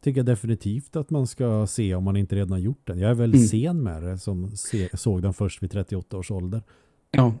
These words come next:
Speaker 2: men du vet, jag tänker på alla de här gamla, de säger att han var så bra på suspense. Alltså det här
Speaker 1: Mm.
Speaker 2: spänning slash vad ska hända nu-känslan, eh, finns ju även i den filmen,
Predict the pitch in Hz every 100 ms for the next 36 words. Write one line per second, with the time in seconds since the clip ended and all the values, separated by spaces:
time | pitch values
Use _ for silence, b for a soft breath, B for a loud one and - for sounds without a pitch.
0 | _ _ - 127 123 117 110 117 110 120
1 | 117 123 110 - 117 110 104 - - _
2 | _ _ - 113 104 107 107 98 107 101
3 | 95 101 98 98 - _ _ _ _ _
4 | _ _ _ - _ - 107 - 107 101
5 | 117 107 104 110 104 101 - 101 95 101
6 | - - 123 - 120 90 - - - -
7 | 113 113 107 104 110 120 131 101 101 120
8 | 110 - 117 110 - - B B 123 123
9 | - 113 120 113 120 120 123 98 117 107
10 | 101 143 117 - B B B B - 117
11 | 104 - - 139 107 - 120 110 110 127
12 | 143 117 92 85